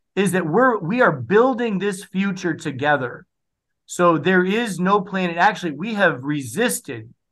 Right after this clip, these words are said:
We, we have actually deliberately stopped ourselves from trying to guess what this will look like, because we, we really want to build it together, um, with the people who, who have held it together for so long.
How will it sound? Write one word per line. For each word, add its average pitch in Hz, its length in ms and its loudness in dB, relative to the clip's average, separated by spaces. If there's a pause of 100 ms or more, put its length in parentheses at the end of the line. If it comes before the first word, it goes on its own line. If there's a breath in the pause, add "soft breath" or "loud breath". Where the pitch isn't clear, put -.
(120)
We, 160 180 4
we 156 200 0
have 147 100 2
actually 175 600 2 (380)
deliberately 160 800 2
stopped 196 440 2
ourselves 139 720 -2 (360 soft breath)
from 156 220 -2
trying 190 280 4
to 156 120 -2
guess 151 580 0 (380)
what 160 240 0
this 160 200 -2
will 147 160 0
look 139 220 -2
like, 113 300 -6
because 151 340 0
we, 196 100 -2
we 185 220 -2
really 208 380 2
want 196 200 2
to 151 60 2
build 180 300 -2
it 151 100 -12
together, 147 600 -2 (440)
um, 143 320 0
with 233 220 -2
the 240 100 -2
people 196 680 -4 (840)
who, 233 440 4
who 220 120 2
have 208 180 4
held 247 360 6
it 226 100 -6
together 214 460 0
for 214 160 -4
so 208 260 -2
long. 202 500 -4